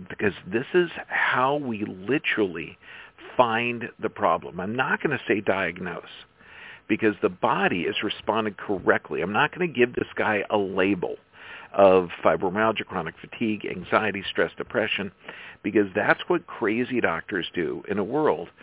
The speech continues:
where they give you a label and they give you, label and they give you a therapy that goes along with, with anything that label says. And they've done this, they've done this diagnostic protocol, because if you get a negative response, like, let's say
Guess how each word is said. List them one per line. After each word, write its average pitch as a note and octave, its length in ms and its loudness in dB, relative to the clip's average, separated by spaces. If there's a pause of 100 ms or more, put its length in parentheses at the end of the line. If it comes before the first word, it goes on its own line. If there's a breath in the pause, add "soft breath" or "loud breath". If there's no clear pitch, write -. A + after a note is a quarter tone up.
(240 loud breath)
where A2 100 4
they G2+ 140 2
give G#2+ 340 4
you E3+ 140 2
a - 20 -2
label F#2 380 2
and F#2 100 -4
they G2 60 -6
give G2+ 180 -6
you, F#2 240 -4
label G2 400 2
and F#2 180 -2
they F2+ 60 -4
give G#2 220 -4
you F#2 100 -2
a E2+ 60 0 (160)
therapy D#2+ 580 -2 (560 loud breath)
that G#2 140 2
goes A2 240 2
along G2 720 -2
with, G2 180 2 (200)
with G#2 240 2 (120)
anything A2+ 440 -2
that G2 200 0
label F2+ 300 0 (100)
says. F2 280 0 (640 loud breath)
And G#2+ 180 0
they've G2+ 240 -2
done G#3+ 320 0
this, E2 260 -6 (160)
they've F#2 160 0
done A#2+ 180 -2
this C#3 120 -2 (120)
diagnostic G#2+ 580 -6
protocol, - 600 -2 (540 loud breath)
because G2+ 440 0 (140)
if G2 180 -2
you C3+ 140 -4
get F3 160 -2
a E3+ 40 0
negative A2 360 -2
response, F2 500 -6
like, G#2 140 -2
let's B2+ 180 0
say D3+ 140 0